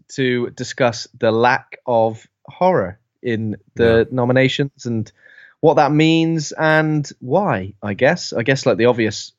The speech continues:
Speaker 1: um, omission would have been Hereditary and
Speaker 2: Yeah.
Speaker 1: perhaps Toni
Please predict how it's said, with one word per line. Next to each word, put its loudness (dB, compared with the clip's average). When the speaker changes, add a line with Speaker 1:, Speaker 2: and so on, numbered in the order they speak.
Speaker 1:
um, 0
omission -4
would -4
have -6
been 0
Hereditary 0
and -2
Speaker 2:
Yeah. 2
Speaker 1:
perhaps -4
Toni -10